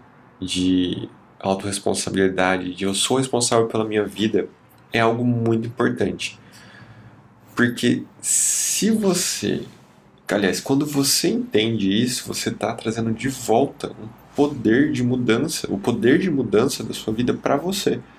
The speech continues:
Você deixa, então, de deixar esse poder lá fora, deixar esse poder terceirizado pra outras pessoas, e você começa, então, a trazer pra você esse poder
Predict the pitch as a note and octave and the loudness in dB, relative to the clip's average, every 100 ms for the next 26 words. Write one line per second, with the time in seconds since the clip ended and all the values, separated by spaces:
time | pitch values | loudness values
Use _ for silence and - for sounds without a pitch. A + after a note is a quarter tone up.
0 | - - - - - - - G#2+ A2+ C3 | -20 -20 -20 -16 -6 -4 0 2 4 4
1 | - E3 - A#2 A2+ G#2+ G#2 G2+ - - | 2 -4 0 2 2 0 -2 -4 -12 -20
2 | - - G#2 A2 G#2+ C#3 - - C#3+ B2+ | -20 -6 2 2 2 0 -2 0 2 4
3 | A2 G#2+ - F#2+ F#2+ G2+ G2+ G#2+ - B2 | 4 2 2 2 2 0 0 -2 -2 0
4 | A2+ G#2+ - - C3 D3+ A#3 - D#3 A2 | 2 2 -2 -2 2 2 2 2 2 2
5 | G#2 B2+ C#3 A2+ A2+ A#2+ B2 A#2 A2+ - | 2 2 2 2 2 -2 -4 -2 0 2
6 | A2+ C#3+ - - - - G#2+ A2+ A2+ - | 2 0 -6 -18 -16 -4 0 2 0 0
7 | B2 A#2+ - A#2 A#2+ A#2 A2 A2+ A2+ - | 0 -2 -2 -2 0 -2 0 -2 -4 -4
8 | - B2 C3+ D#3+ - - A#2+ B2 - - | 0 0 0 -2 -2 2 2 0 -10 -20
9 | - A2+ - - C3 B2 G2 G2 | -8 -4 -4 2 2 6 4 4